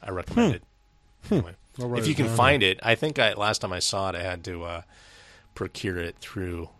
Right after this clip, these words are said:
Speaker 1: illicit means to see it, 'cause I don't think
Speaker 2: Well,
Speaker 1: it's
Speaker 2: I
Speaker 1: even
Speaker 2: can
Speaker 1: on
Speaker 2: always,
Speaker 1: D V D.
Speaker 2: I can always go to, uh, Scarecrow. They always have it.
Speaker 1: Scarecrow. Yeah. So, any more thoughts on Jaws?
Speaker 2: No, no. I think, I think we both, uh, concurred that it was a good story,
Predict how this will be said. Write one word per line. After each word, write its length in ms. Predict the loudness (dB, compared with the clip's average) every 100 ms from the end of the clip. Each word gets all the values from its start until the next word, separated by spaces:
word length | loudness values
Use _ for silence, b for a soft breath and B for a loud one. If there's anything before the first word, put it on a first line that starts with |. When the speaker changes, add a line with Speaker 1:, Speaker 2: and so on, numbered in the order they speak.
| -12
Speaker 1:
illicit 420 | -6 -2 -2 -4
means 380 | -6 -8 -6 -6
to 80 | -4
see 300 | -2 -2 -4
it, 140 | -8 -10
'cause 320 | -10 -10 -6
I 60 | -6
don't 160 | -6
think 140 | 2 6
Speaker 2:
Well, 120 | 8
Speaker 1:
it's 40 | 10
Speaker 2:
I 40 |
Speaker 1:
even 80 | 12
Speaker 2:
can 80 | 12
Speaker 1:
on 40 |
Speaker 2:
always, 240 | 12 12 8
Speaker 1:
D 100 | 0
V 60 | -2
D. 60 | 2
Speaker 2:
I 80 |
can 140 | 6 6
always 320 | 8 6 4
go 160 | 4 2
to, 380 | 2 0 2 2
uh, 100 | 0
Scarecrow. 480 | 0 0 0 -4 -4 -6 -4
They 80 | -2
always 220 | 0 0
have 180 | -2 -4
it. 40 |
Speaker 1:
Scarecrow. 260 | -6 -8 -12 -16 _ _
Yeah. 460 | -12 -8 -6 -8 -10 B B B B 2
So, 200 | 8 8
any 100 | 10
more 180 | 8
thoughts 400 | 8 6 6 4
on 180 | 2 2
Jaws? 560 | 2 4 4 2 0 -4 B B B B B B B B
Speaker 2:
No, 280 | 12 12 12
no. 140 | 12
I 60 | 12
think, 160 | 10 6
I 60 |
think 180 | 4 4
we 60 | 6
both, 460 | 8 6 4 4
uh, 280 | 8 10 10 8
concurred 600 | 2 2 4 6 6 4
that 100 | 4
it 40 | 4
was 120 | 4
a 40 |
good 160 | 4 4
story, 380 | 10 10 10